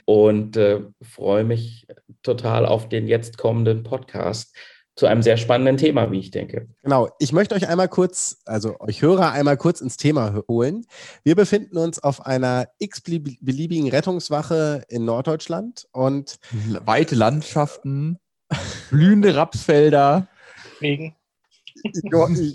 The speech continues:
Speaker 2: Johannes und ich kommen gerade zum Dienst und, äh, Philipp und Uli sind schon da. Und wir trinken das, wie der Name schon sagt, Übergabekäffchen.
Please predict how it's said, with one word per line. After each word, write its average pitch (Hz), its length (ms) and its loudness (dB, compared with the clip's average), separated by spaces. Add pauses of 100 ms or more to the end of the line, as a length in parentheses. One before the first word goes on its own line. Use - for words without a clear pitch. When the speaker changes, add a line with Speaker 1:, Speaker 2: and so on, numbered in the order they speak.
(100)
Speaker 2:
Johannes 175 380 2
und 208 140 -10
ich 185 120 -10
kommen 202 220 -4
gerade 208 300 -2
zum - 180 -14
Dienst 214 460 -10
und, 151 540 -6
äh, 139 340 2
Philipp 202 320 0
und 160 120 -8
Uli 175 260 -2
sind 147 180 -4
schon 120 160 -4
da. 151 300 -2 (540)
Und 151 240 -6
wir 156 100 0
trinken 196 380 -4
das, 170 540 -2
wie 139 160 -4
der 139 120 0
Name 147 200 -2
schon 160 120 -4
sagt, 165 260 -6
Übergabekäffchen. 143 1040 -4